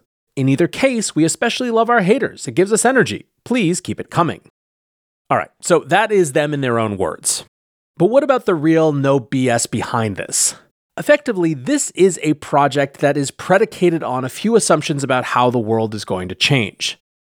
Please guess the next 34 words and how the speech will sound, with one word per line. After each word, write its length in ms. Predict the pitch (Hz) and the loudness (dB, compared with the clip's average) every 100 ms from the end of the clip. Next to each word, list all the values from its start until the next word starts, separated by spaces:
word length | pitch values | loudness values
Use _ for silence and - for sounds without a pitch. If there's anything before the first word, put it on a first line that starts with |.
| - | -2
In 80 | 147 | 0
a 40 | |
world 300 | 139 151 151 | 4 4 4
where 180 | 139 139 | 2 0
we, 200 | 123 117 - | 0 -4 -8
one, 520 | 107 95 131 190 233 | -10 -2 0 0 -4
create 360 | - 147 135 139 | -6 0 0 0
super 340 | - 170 160 | 0 2 2
intelligent 460 | 143 139 147 143 147 | 0 2 0 0 -2
artificial 480 | 110 113 120 - 107 | -2 -4 -4 -6 -8
intelligence, 800 | 92 160 170 160 180 190 - - _ _ | -4 2 2 2 0 0 -6 -10 _ _
and 240 | 147 120 107 | -6 -4 -2
two, 380 | - - 208 208 | 2 4 2 -2
sufficiently 520 | 156 143 - 151 123 | -4 -2 -4 -2 -2
align 400 | 107 143 262 214 | 0 0 0 0
that 180 | 135 - | -2 0
super 260 | 147 135 | -2 0
intelligence 560 | 131 147 143 135 180 - | 0 2 2 2 -2 -4
such 200 | 113 - | -6 -6
that 100 | 117 | -8
we 100 | 113 | -8
survive, 720 | - 107 - 180 135 147 - _ _ | -8 0 2 4 2 -2 -10 _ _
then 240 | 143 147 143 | 0 0 0
three, 340 | 240 269 202 | -4 -4 -4
some 400 | - 175 156 127 | 0 0 0 2
likely 320 | 175 202 165 | 0 2 2
outcomes 480 | 170 208 156 143 - | 2 0 0 0 -2
are 280 | 107 110 101 | -2 -2 0
needing 340 | 135 151 151 | 0 2 0
a 80 | 101 | -2
totally 420 | - 165 165 165 | -2 2 4 4
different 320 | 139 135 143 123 | 2 0 -2 -4
economic 480 | - 117 104 107 | -6 -4 -4 -6
modality 680 | 98 95 143 175 185 214 220 | -8 -2 0 2 0 -2 -4